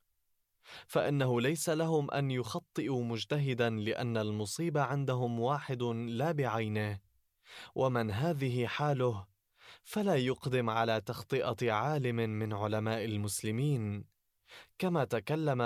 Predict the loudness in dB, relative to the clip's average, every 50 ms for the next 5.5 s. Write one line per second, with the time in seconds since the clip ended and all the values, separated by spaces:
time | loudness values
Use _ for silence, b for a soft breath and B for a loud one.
0 | 0 0 0 -2 -2 -2 -4 -4 -2 -2 -2 0 0 0 0 0 0 -2 -2 -4
1 | -4 -4 -2 -2 -2 0 0 0 0 0 -2 -2 -2 -4 -4 -2 -4 -4 -4 -4
2 | -2 -2 0 0 -2 0 0 0 2 2 2 0 0 -2 -2 -2 0 0 0 0
3 | 0 0 0 -2 0 0 0 0 -2 -2 -2 -4 -4 -4 -2 -2 -2 0 0 0
4 | -2 0 0 0 0 0 -2 -6 _ _ _ _ _ _ _ b b b b b
5 | b b 0 0 0 2 2 0 -2